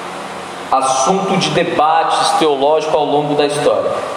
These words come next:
E a resposta é muito simples.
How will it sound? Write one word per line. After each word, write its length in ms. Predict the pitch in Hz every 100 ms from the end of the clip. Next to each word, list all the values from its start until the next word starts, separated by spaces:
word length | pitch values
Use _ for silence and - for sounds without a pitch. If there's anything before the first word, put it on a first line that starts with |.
| - - - - - - - - - - - - -
E 120 | 214
a 40 |
resposta 560 | 233 220 214 247 247 247
é 20 |
muito 240 | 240 233 233
simples. 600 | 233 233 240 - -